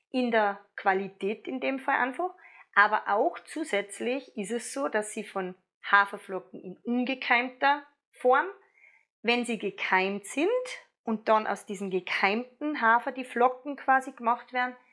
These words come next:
dass das ein basisches Produkt ist.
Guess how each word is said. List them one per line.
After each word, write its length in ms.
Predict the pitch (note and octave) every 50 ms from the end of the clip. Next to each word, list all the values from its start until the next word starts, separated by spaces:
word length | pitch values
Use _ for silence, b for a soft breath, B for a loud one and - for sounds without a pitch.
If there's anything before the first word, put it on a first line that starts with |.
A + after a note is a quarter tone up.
| b b b b _ _
dass 200 | - F#3+ G3 -
das 160 | - A#3 A3
ein 240 | - - A#3 A3+ A#3
basisches 640 | - E3+ F3 F3+ G3+ - A3+ G#3 A#3+ A3+ A3+ - -
Produkt 460 | G#3 G#3+ - - F#3+ F#3+ - - -
ist. 200 | D#3 - -